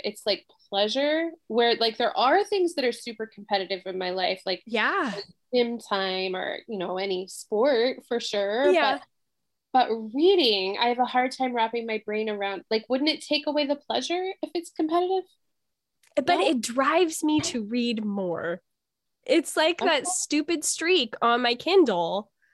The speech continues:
Speaker 2: I mean, I have only missed one day since the middle of November, and that was for the Oscars, which I still am kicking myself over.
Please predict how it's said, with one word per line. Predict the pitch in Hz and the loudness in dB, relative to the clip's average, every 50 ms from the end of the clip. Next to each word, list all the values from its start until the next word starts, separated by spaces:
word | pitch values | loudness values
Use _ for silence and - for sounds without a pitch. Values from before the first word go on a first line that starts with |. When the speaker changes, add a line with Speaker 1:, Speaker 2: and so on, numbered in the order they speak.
| _ _ _ _ _ _ _ _ | _ _ _ _ _ _ _ _
Speaker 2:
I | 262 262 262 | 0 2 4
mean, | 254 247 247 247 240 226 - - _ _ _ | 6 6 6 6 4 2 0 -4 _ _ _
I | 240 233 233 233 240 247 254 254 254 277 285 302 311 - _ _ _ _ | 0 2 4 4 2 2 2 2 2 2 2 0 0 -2 _ _ _ _
have | - 247 226 - | -6 -4 0 2
only | 247 254 254 262 254 247 | 4 4 4 2 2 0
missed | 233 220 - - | 0 -2 -2 -4
one | 220 196 214 240 240 247 254 262 269 262 | -8 -4 0 2 2 4 4 2 2 2
day | 254 233 214 185 170 160 - 90 101 120 226 - _ _ _ _ _ _ _ _ _ _ _ _ - - | 2 2 2 0 0 -2 -6 -8 -8 -10 -12 -14 _ _ _ _ _ _ _ _ _ _ _ _ -16 -14
since | - - - 240 220 196 196 - - - - - - - - _ _ _ _ _ _ _ _ _ _ _ _ _ _ - | -4 -2 0 2 2 2 0 0 -4 -6 -8 -10 -10 -12 -16 _ _ _ _ _ _ _ _ _ _ _ _ _ _ -4
the | 240 240 | 0 2
middle | 233 226 226 220 214 | 4 4 4 4 2
of | 208 196 196 | 2 2 0
November, | 196 190 185 175 - - - - - - - - _ _ _ - | 0 0 0 -2 -2 -4 -8 -12 -14 -14 -16 -20 _ _ _ 0
and | 226 220 220 | 0 2 2
that | 208 202 185 | 2 2 2
was | 226 220 - | 2 2 2
for | - - 220 | 0 -2 0
the | 208 202 | 0 2
Oscars, | 165 170 170 151 - - - - - - - 240 - - - | 2 2 2 0 -4 -8 -12 -12 -14 -12 -12 -12 -12 -4 -2
which | 233 214 - | -2 0 0
I | 214 208 | 0 -2
still | - - - 247 233 214 | -2 -2 0 0 2 2
am | 202 208 | 0 -2
kicking | - - 196 - - 165 170 | -2 -4 -6 -6 -6 -8 -6
myself | 160 165 185 - - - - - - | -6 -6 -8 -10 -12 -14 -16 -14 -12
over. | - - - - - - - | -14 -14 -12 -14 -16 -16 -18